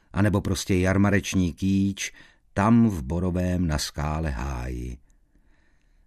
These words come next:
A nikdo mne nepřinutí, abych svoji básnickou obrazotvornost drtil na štěrk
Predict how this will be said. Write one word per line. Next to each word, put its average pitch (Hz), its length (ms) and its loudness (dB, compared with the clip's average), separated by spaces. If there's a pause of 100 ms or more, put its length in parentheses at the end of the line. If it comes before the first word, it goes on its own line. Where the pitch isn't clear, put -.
(180)
A 98 120 4
nikdo 92 800 4
mne 80 260 0
nepřinutí, 80 1000 -2 (640)
abych 87 240 0
svoji 98 240 2
básnickou 107 840 2
obrazotvornost 92 1200 -2
drtil 92 720 -2
na 85 140 0
štěrk - 640 -6